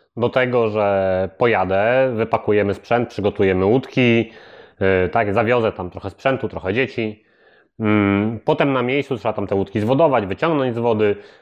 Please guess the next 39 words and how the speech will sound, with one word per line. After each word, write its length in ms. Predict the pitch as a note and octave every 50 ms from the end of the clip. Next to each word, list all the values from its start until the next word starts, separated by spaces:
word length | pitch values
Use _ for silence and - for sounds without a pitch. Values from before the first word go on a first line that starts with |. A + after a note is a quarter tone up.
| _ _
No, 220 | - A2+ B2 B2+ - -
jest 200 | D#3 F3 - -
z 40 |
tym 160 | - D#3+ C#3+ C3
trochę 240 | C#3+ C3+ - C3+
zajęcia, 380 | B2 B2 A#2 A#2+ C#3 C#3+ - G#3+
ale 140 | A3+ A#3 A#3+
ja 80 | A#3
mam 200 | A3 G#3+ G#3 G3+
tam 280 | G3 F#3 F3+ F3 E3 D#3
bardzo 380 | E3 F3+ F#3+ F#3+ E3+ D#3 E3 D#3
dużo 200 | D#3 D#3+ D3+ D3
czasu 240 | - C#3 - D3
wolnego, 500 | C#3 C3 C3+ C3 B2+ A#2 G2 E2 C#2+ C#2 - _ _ _ _ - - _ _ _ _ _ -
e, 380 | - G#2+ G#2+ G2+ G2+ G2 G2 G2+
który 300 | G2 - - C3+ B2+ B2+
mogę 240 | B2+ C3 B2+ B2+ A#2+
poświęcić 1080 | - A#2+ - - - B2 A#2 A2+ G2 - - G#2+ G#2 G#2 G#2+ G#2 G2 F2+ - - - -
albo 340 | - C3+ D3 D3+ C3+ B2 A#2+
na 140 | A#2 A#2+ A#2
to, 140 | - A2
żeby 200 | G2+ G#2 G#2 G#2
sobie 220 | G2+ - G#2+ G2 F#2+
w 40 | F#2+
międzyczasie 420 | A#2 A#2 G#2 G#2+ A#2 G#2+ - G#2+
żeglować 420 | G2 A2+ G2+ G#2+ A#2 G#2+ G#2+ G#2
z 40 | -
przyjaciółmi, 720 | - - - A2 G2 F#2 - G#2 F#2 F#2+ G#2 C3 E3+ E3 - - - - - - - - _ -
e, 220 | G2 F#2+ F#2 F#2 F#2
na 120 | F#2+ G2+
jakichś 260 | G2+ G2 - G#2 A2
innych 260 | B2+ A#2 A2 G#2+ F#2
jachtach, 320 | G2 F#2 F2 - - A#2 -
w 40 | -
czasie 200 | G#2+ F#2 G#2 F#2+
kiedy 260 | - G2 F#2 F#2+ F#2
dzieci 240 | F#2 F#2 - - G2
mają 260 | F#2+ F#2 F#2 F#2 F#2
regaty. 640 | F#2+ F#2 F2 F2 - - A#2+ C#3+ F3 F#3 F3+ D#3